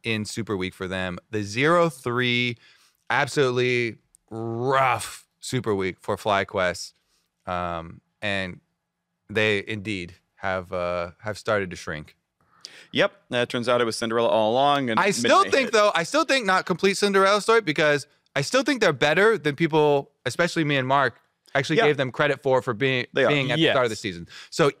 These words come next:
Speaker 1: even with the correction, the market <laughs> correction for FlyQuest,
Speaker 2: Sure.
Speaker 1: I still think they're above where at least
Speaker 2: Here's a,
Speaker 1: a
Speaker 2: here's
Speaker 1: lot
Speaker 2: a
Speaker 1: of us
Speaker 2: question,
Speaker 1: put
Speaker 2: though, I wanna chime in. So they are five and four. Um, the, that two oh week was off the back of playing Top Smite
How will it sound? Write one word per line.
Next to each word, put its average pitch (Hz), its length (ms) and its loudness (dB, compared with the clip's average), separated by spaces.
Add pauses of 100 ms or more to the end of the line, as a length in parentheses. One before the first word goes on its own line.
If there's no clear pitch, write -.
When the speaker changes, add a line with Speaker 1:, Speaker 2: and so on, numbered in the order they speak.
Speaker 1:
even 240 460 2
with 185 300 2
the 143 240 0
correction, 139 680 0
the 135 100 2
market 139 380 0
<laughs> - 60 -14
correction 151 520 2
for 143 160 0
FlyQuest, 175 760 0
Speaker 2:
Sure. 107 380 0
Speaker 1:
I 165 140 2
still 185 240 2
think 226 220 0
they're 190 140 4
above 147 540 2
where 139 340 4
at 123 140 0
least 131 400 -6 (280)
Speaker 2:
Here's 139 320 -6
a, 139 60 0
Speaker 1:
a - 20 -
Speaker 2:
here's 117 80 -2 (120)
Speaker 1:
lot 127 120 4
Speaker 2:
a - 40 4
Speaker 1:
of - 40 -2
us 98 120 -2
Speaker 2:
question, 123 300 0
Speaker 1:
put - 20 -6
Speaker 2:
though, 104 100 0
I - 20 -2
wanna 101 140 -4
chime 101 280 -6
in. 95 200 -4
So 104 240 0
they 107 180 0
are 104 120 0
five 127 240 0
and 165 100 -6
four. 98 400 -4 (560)
Um, 104 440 0 (100)
the, 117 220 0
that 123 240 0
two 175 200 0
oh 185 80 4
week 127 260 -2
was 117 140 -4
off 123 180 0
the 123 80 -6
back 110 300 0
of 117 200 -6
playing 113 460 -4
Top 104 320 -4
Smite 85 320 -8